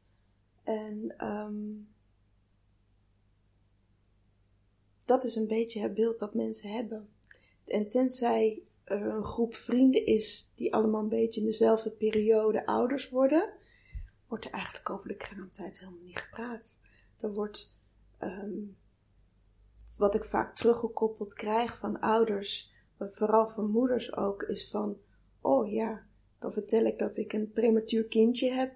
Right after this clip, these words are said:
gebaard. Oh ja, ons kind heeft ook in de couveuse gelegen." En dan durven mensen ineens wat meer opener te zijn. Dus als ze zelf met hun ervaring komen, dan zien ze dat er in hun directe omgeving eigenlijk wel soortgelijke ervaringen zijn.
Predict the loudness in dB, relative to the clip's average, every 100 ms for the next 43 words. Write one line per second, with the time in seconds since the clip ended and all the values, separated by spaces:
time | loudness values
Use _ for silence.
0 | -12 -4 0 2 2 0 0 2 2 2
1 | -2 -2 -4 -6 -8 -8 -6 -6 -6 -4
2 | -4 -4 -6 -4 -8 -6 -6 -6 -8 -12
3 | -12 -10 -10 -12 -10 -8 -10 -12 -20 -20
4 | -20 -20 -20 _ 6 6 6 -2 -12 _
5 | _ _ -4 4 4 2 -2 0 -2 -2
6 | 0 0 -2 -4 -6 0 0 4 6 6
7 | 4 -4 -4 -4 -6 -4 -4 -4 -4 -4
8 | -6 -4 2 2 2 2 0 0 0 0
9 | 0 0 0 0 -2 -2 -2 0 2 4
10 | 2 0 -2 -2 -2 -2 -6 -6 -4 -2
11 | -2 -2 -2 0 0 -2 -2 0 2 2
12 | 2 2 -2 -4 -10 -20 _ 2 6 6
13 | 4 -2 -6 -8 -8 -6 -4 -4 -4 -4
14 | -4 -6 -8 -4 -4 -4 -6 -8 -6 -6
15 | -6